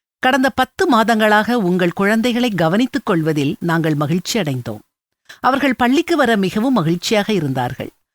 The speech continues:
அடுத்த இரண்டு மாதங்களும் அவர்களுடைய பாதுகாவலர்களாகிய உங்களிடம் தங்கள் நாட்களை செலவிட இருக்கிறார்கள்.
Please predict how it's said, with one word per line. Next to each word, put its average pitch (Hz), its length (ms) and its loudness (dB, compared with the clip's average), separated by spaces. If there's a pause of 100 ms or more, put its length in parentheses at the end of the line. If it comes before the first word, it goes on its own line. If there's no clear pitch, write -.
(160)
அடுத்த 339 360 0
இரண்டு 285 400 2
மாதங்களும் 160 580 0 (180)
அவர்களுடைய 240 600 2 (120)
பாதுகாவலர்களாகிய 226 1000 2
உங்களிடம் 214 760 0
தங்கள் 170 260 0
நாட்களை 202 460 0
செலவிட 180 420 0
இருக்கிறார்கள். 131 640 -4